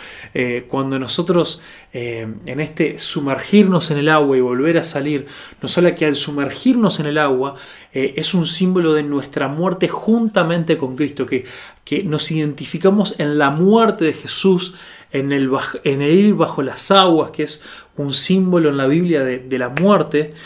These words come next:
eh, y ahí queda muerta nuestra antigua vida, nuestra vida antes de Jesús, nuestra vida en rebeldía en contra de Él. Y al salir, eh, también demostramos esta resurrección de entre los muertos que Jesús tuvo y que nosotros también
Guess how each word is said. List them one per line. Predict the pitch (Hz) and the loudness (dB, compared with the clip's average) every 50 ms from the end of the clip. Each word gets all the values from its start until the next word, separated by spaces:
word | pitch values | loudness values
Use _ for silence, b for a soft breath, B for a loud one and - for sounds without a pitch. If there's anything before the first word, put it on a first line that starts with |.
| B B B B B - | B B B B B -2
eh, | 135 135 - | -2 -2 -2
y | - 151 147 160 | -4 0 2 2
ahí | 151 139 151 190 220 262 - - - | 4 6 6 6 6 6 4 0 0
queda | - 254 277 262 220 202 | 2 6 6 6 6 6
muerta | 190 208 214 226 202 - - 202 | 4 2 2 2 0 0 -2 -2
nuestra | 185 180 - - 175 151 | -2 -4 -2 -2 -4 -4
antigua | 143 135 135 202 196 190 175 160 147 | -4 -2 2 4 6 8 8 8 6
vida, | 139 135 135 127 123 | 6 4 2 0 -2
nuestra | 127 131 127 - 151 | -4 -6 -4 -2 0
vida | 143 156 175 170 160 160 175 | 2 4 4 4 4 4 2
antes | 185 185 180 185 180 151 | 2 0 0 0 0 0
de | 147 | -2
Jesús, | 120 - 131 - - 139 123 | -6 -8 -10 -8 -8 -8 -10
nuestra | 127 123 - 139 135 | -10 -8 -4 -2 0
vida | 143 160 170 | 2 2 0
en | 165 151 | 0 -2
rebeldía | 135 131 131 131 131 127 135 143 165 170 170 | -4 -2 -2 -2 -2 -2 -2 -2 0 0 0
en | 151 147 | 0 -2
contra | 139 - 160 160 156 143 - 135 127 127 | -2 0 0 0 0 -2 -2 -2 0 0
de | 127 120 | -2 -4
Él. | 113 110 B B B B B B B B | -6 -10 B B B B B B B B
Y | - 156 160 | 0 2 4
al | 160 160 170 170 160 143 | 4 6 4 4 4 2
salir, | - - - 160 147 147 165 202 247 247 208 196 214 208 B B B B B B B B - | 2 0 0 0 0 0 2 2 4 2 2 0 -4 -8 B B B B B B B B -8
eh, | 139 139 139 | -6 -6 -6
también | - - 147 143 156 170 | -6 -6 -4 -2 0 0
demostramos | 180 175 165 - - 180 196 185 175 - | 0 0 0 0 0 0 2 2 0 -4
esta | 175 - - 175 | -4 -2 -2 -2
resurrección | 156 143 143 139 - - - 147 135 143 139 143 - - - 220 220 | 0 -2 -4 -4 -4 -4 -2 -2 -2 -2 -2 -2 -2 2 4 4 4
de | 208 190 | 4 4
entre | 175 - 147 | 2 0 0
los | 147 135 135 | -2 -2 -2
muertos | 143 160 180 180 170 165 - - 135 131 - B B B B B B _ | 0 0 2 2 2 0 -2 -6 -6 -6 -10 B B B B B B _
que | - 147 | -10 -10
Jesús | - - 147 - - - 208 196 208 | -8 -6 -6 -4 0 0 0 0 0
tuvo | - 196 190 175 156 | 0 2 2 2 2
y | 143 | 0
que | - - 151 139 | 0 0 0 0
nosotros | 139 139 139 - 208 208 220 202 180 | 2 0 0 0 0 2 2 0 0
también | - 180 156 147 151 165 196 214 190 165 165 175 | 0 -2 -2 0 0 2 4 4 4 2 2 -2